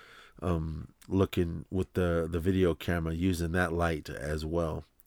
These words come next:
Uh, Rios, I think that's her, is the, uh, the deputy's name. But when he, uh, comes across, he sees them, he finds them, but then he's like, "Oh, Sarah." And then that, one of those monsters comes running up and jumps on him and bites his fingers off, and then just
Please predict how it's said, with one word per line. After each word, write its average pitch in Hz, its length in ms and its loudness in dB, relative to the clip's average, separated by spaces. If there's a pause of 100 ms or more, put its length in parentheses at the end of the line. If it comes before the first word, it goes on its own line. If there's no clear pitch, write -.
(680)
Uh, 82 200 0
Rios, 95 540 8
I 87 40 2
think 90 220 -2
that's 90 300 0
her, 85 340 0
is 85 220 -2
the, 85 240 0
uh, 80 220 -2
the 80 140 -8
deputy's 78 560 -4
name. 78 360 -8 (1600)
But 95 140 6
when 95 180 4 (220)
he, 110 280 6
uh, 95 100 8
comes 90 320 0
across, 90 640 2 (640)
he 101 120 0
sees 123 380 6
them, 90 160 4
he 92 120 2
finds 113 480 6
them, 90 180 2
but 90 100 0
then 98 140 2
he's 92 240 2
like, 82 200 0
"Oh, 80 100 -4
Sarah." 127 600 0 (580)
And 104 120 2
then 101 140 4
that, 90 220 4
one 95 320 2
of 107 80 6
those 90 160 0
monsters 101 500 2
comes 92 240 -2
running 110 400 6
up 107 140 4
and 80 160 -6
jumps 101 360 4
on 104 180 2
him 107 380 2
and 80 280 -4
bites 104 260 4
his 101 160 -2
fingers 104 400 2
off, 101 320 2
and 92 160 0
then 87 140 -2
just 85 260 -4